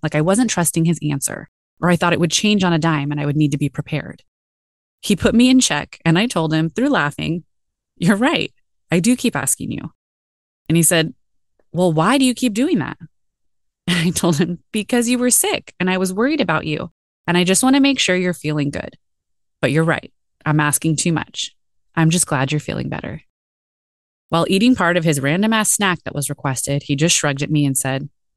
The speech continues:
"Well, yeah, me too. Like, duh, lady, I was the one going through it."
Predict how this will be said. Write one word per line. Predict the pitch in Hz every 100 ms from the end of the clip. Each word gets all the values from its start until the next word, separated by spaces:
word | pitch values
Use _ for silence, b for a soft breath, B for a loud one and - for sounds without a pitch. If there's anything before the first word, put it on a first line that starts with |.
| _
"Well, | -
yeah, | 160 262 175 -
me | - 180
too. | - 240 139 - _ _ _ _ _
Like, | 156 156 -
duh, | 196 202
lady, | 151 139 151 196 220
I | 160
was | 180 170
the | 175
one | 170
going | 160 160 147
through | 175 214
it." | 175